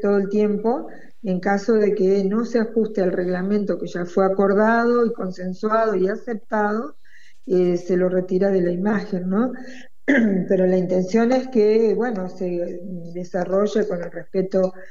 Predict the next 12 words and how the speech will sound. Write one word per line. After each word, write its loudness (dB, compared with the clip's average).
que, 2
que 2
merece, 4
pero -6
si -2
alguien, 2
alguno -2
de 2
los 2
candidatos 0
necesita -2
llevar 2